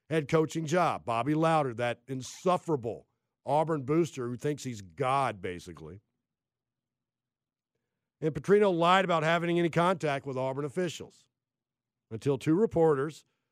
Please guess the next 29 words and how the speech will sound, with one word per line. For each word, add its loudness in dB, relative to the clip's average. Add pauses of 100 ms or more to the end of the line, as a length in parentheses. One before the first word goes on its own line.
(360)
I'm -8
gonna -4
read 0
this, -6 (180)
until -2
two 0
reporters 2
for -2
the 0 (360)
Courier-Journal 4
confronted 0
him 0 (200)
with -2
documentation 0 (300)
of -6
the -4
private 0
plane -4 (260)
that -8
brought -4
the -6
university -6
president -6
and -6
athletic -6
director -6
into -8
Petrino's -8
backyard. -8